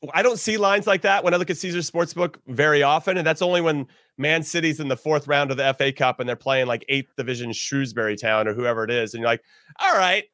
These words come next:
you know, that's, that's pretty one-sided." So to see that in a World Cup qualifier, minus eight hundred,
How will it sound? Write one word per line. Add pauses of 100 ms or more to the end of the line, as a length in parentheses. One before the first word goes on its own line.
(120)
you
know,
that's,
that's
pretty
one-sided."
So
to
see
that
in
a
World
Cup
qualifier,
minus
eight
hundred,